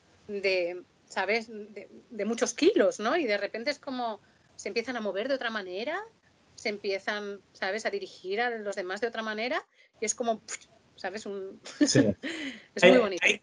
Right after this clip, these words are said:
Speaker 2: ahí cabría preguntarse cuánto del, del miedo que, que la gente tiene a hablar en público depende de, de su tono de voz o de su forma de expresarse, ¿no?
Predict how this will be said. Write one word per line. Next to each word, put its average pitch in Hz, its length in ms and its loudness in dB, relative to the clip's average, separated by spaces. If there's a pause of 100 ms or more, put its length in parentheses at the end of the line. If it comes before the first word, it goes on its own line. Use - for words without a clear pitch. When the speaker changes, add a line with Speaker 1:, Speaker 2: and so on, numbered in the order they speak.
Speaker 2:
ahí 208 180 12
cabría 220 360 12
preguntarse 175 760 4
cuánto 185 380 6
del, 143 320 8
del 127 200 2
miedo 151 600 6
que, 120 480 4
que 120 100 0
la 113 100 6
gente 127 300 2
tiene 131 280 4
a 123 40 8
hablar 120 220 10
en 117 180 4
público 135 920 8
depende 117 460 4
de, 95 600 4
de 101 80 2
su 101 160 -4
tono 113 220 6
de 98 100 8
voz 156 300 10
o 131 80 6
de 113 140 6
su 95 180 -2
forma 107 300 6
de 95 60 6
expresarse, 98 680 2
¿no? 110 300 -2